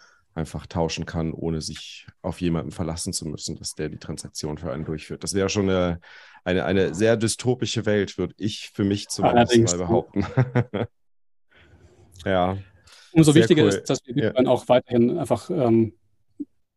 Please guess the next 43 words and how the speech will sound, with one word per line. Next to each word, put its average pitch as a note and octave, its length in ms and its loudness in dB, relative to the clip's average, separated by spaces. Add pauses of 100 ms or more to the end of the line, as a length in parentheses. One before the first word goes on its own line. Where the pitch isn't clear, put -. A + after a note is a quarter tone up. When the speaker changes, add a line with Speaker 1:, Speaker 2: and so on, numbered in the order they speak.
(380)
Speaker 2:
ähm, A#2+ 440 4
absichern A#2 600 2
mit, A2+ 240 -2
mit B2 200 2
denen, B2+ 240 6
die A#2+ 120 4
praktisch, A#2 320 0
denen A#2+ 180 4
die A#2+ 60 4
Privatsphäre A#2 420 2
jetzt A#2+ 160 2
schon B2 140 0
wichtig A#2+ 260 2
ist, A#2+ 240 0
dass A2 140 0
wir A#2+ 80 -2
da A#2 100 -2
einfach A#2 300 -2
ein, A2+ 200 2
Speaker 1:
Mhm. G#2 180 -2 (320)
Speaker 2:
äh, B2 80 2
ein, A#2+ 440 2
ein, C3+ 320 4
ein A#2+ 60 2
gutes D3 480 2
Set - 380 0
reinbringen B2+ 840 4
und - 80 -4
eine A#2 140 4
gute - 220 -4
Spielwiese B2 500 2
haben A2 200 4
für A#2 140 2
die, A#2 140 4
die A#2 300 6
neu, B2 420 2
äh, B2+ 440 0
äh, D3 140 -6
reinkommen A#2 800 2 (600)
beim, A2+ 200 2
beim A2 160 2
nächsten A#2 560 4
Cycle A#2+ 420 0